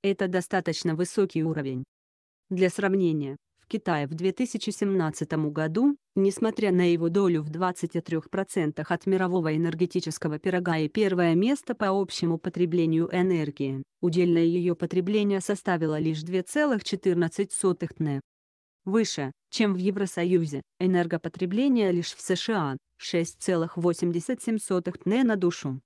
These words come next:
и в традиционно потребляющих большое количество тепловой энергии северных странах, например, в России, четыре целых восемьдесят три сотых тны, и Канаде, девять целых пять десятых тны. Эта величина имеет весьма выраженную дифференциацию по странам.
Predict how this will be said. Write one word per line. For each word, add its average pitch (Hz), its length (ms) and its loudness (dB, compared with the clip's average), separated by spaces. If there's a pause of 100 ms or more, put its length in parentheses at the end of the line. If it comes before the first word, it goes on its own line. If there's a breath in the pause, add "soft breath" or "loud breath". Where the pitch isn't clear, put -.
(120)
и 220 80 2
в - 80 -4
традиционно 214 720 2
потребляющих 170 760 0
большое 180 420 0
количество 165 640 -2
тепловой 170 480 -2
энергии 208 460 0
северных 180 560 2
странах, 185 460 0
например, 220 640 2 (200)
в 170 100 2
России, 147 520 0 (180)
четыре 185 380 0
целых 170 420 -2
восемьдесят 175 680 0
три 226 180 -2
сотых 190 420 0
тны, 143 260 -2 (180)
и 190 80 0
Канаде, 160 560 -2 (160)
девять 175 400 2
целых 247 380 -2
пять 196 220 0
десятых 170 500 -4
тны. 143 260 -2 (640)
Эта 202 240 0
величина 175 560 0
имеет 180 340 2
весьма 226 380 2
выраженную 196 580 2
дифференциацию 175 880 0
по 156 140 -8
странам. 135 540 -4